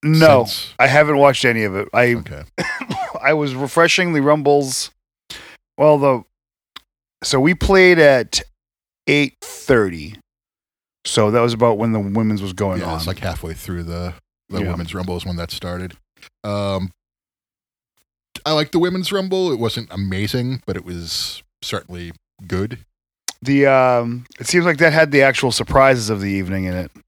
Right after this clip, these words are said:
Speaker 2: Better surprises in the women's Rumble for sure. Um,
Speaker 1: Still
Speaker 2: did
Speaker 1: underwe-,
Speaker 2: not
Speaker 1: still underwhelming, but
Speaker 2: I don't think the Jordan, Jordan Grace su-, uh, surprise was underwhelming. I was very sh-, shocked to see that, and I like her a lot. So
Speaker 1: Yeah.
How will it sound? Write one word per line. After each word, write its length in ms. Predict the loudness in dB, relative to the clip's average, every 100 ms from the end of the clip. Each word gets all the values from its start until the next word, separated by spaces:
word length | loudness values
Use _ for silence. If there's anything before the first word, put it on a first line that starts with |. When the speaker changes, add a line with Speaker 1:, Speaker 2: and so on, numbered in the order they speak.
| _ _ _
Speaker 2:
Better 180 | -6 -4
surprises 640 | -6 -6 -4 -4 -6 -8
in 200 | -12 -10
the 140 | -8 -6
women's 420 | -6 -6 -8 -10
Rumble 200 | -10 -12
for 140 | -10
sure. 380 | -10 -10 -10 -12 -14
Um, 520 | -10 -10 -8 -10 -12 -10
Speaker 1:
Still 260 | 2 6 8
Speaker 2:
did 80 | 6
Speaker 1:
underwe-, 100 | 4 2
Speaker 2:
not 100 | -2
Speaker 1:
still 200 | 2 4
underwhelming, 600 | 6 6 4 4 2 -2
but 220 | -4 -4 -6 -16 _ _ -20 _ _
Speaker 2:
I 100 | 2
don't 200 | 2 -2
think 160 | -8 -8
the 80 |
Jordan, 460 | -2 0 0 -4 -10 -6
Jordan 220 | -4 -4
Grace 260 | -4 -4 -4
su-, 260 | -6 -8 -12 _ -6
uh, 140 | -6
surprise 500 | -6 -6 -4 -4 -6
was 140 | -6
underwhelming. 500 | -6 -4 -4 -4 -4
I 120 | -4 -4
was 180 | -4
very 320 | -6 -4 -4 -4
sh-, 160 | -6 -4
shocked 280 | -2 -2 -4
to 60 |
see 140 | -8 -6
that, 180 | -6
and 80 | -6
I 80 | -6
like 180 | -6 -6
her 80 | -6
a 80 |
lot. 260 | -6 -6 -6 0
So 60 |
Speaker 1:
Yeah. 240 | 2 2